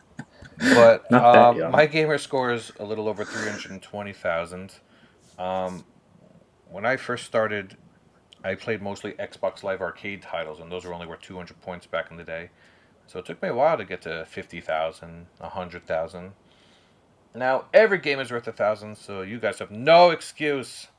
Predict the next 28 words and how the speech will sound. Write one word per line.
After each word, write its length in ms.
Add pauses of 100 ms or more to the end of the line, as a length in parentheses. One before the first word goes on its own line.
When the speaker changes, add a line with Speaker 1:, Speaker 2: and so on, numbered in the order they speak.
(720)
Speaker 1:
Get 220
that 220
score 360
up, 160
you 120
guys. 520 (160)
Speaker 2:
Eh, 320
you 140
know, 420 (100)
one 160
day. 180 (160)
Speaker 1:
I, 240
I 120
also 280
play 400 (1000)
most 360
types 260
of 120
games. 500 (720)
Mostly 400
everything 320
except 320
for 100
racing, 420
I 80
would 120
say. 380 (200)
I 160